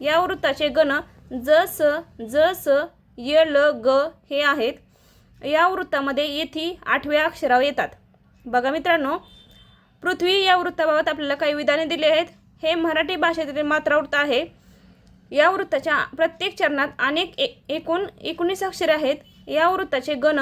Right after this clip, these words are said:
ज, स, ज, स, य, ल, ग हे आहेत. या वृत्तामध्ये येथी आठव्या अक्षरावर आहेत.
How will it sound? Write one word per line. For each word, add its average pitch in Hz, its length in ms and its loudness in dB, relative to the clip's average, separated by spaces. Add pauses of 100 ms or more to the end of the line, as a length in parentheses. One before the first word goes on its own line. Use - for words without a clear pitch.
(480)
ज, 285 60 -2
स, 392 300 4 (500)
ज, 285 60 -4
स, 370 260 0 (480)
य, 311 240 4
ल, 294 120 0
ग 294 240 2 (440)
हे 277 80 0
आहेत. 311 320 0 (420)
या 320 200 4
वृत्तामध्ये 302 640 -2
येथी 302 320 -4
आठव्या 302 440 0
अक्षरावर 254 420 2
आहेत. 269 220 0